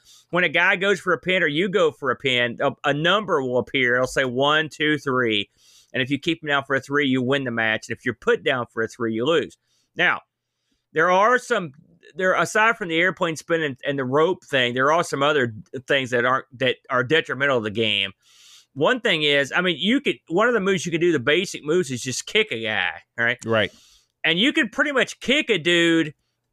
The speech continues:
Speaker 1: until he's almost mauled.
Speaker 2: Mm-hmm.
Speaker 1: Uh,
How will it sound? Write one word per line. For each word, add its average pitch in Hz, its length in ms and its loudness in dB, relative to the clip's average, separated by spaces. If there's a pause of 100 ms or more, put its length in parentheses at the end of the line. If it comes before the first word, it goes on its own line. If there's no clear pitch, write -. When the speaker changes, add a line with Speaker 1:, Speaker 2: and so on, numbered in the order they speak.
(140)
Speaker 1:
until 185 680 2
he's 170 280 0 (220)
almost 208 600 2
mauled. 156 560 0 (200)
Speaker 2:
Mm-hmm. 101 380 -4
Speaker 1:
Uh, 127 320 2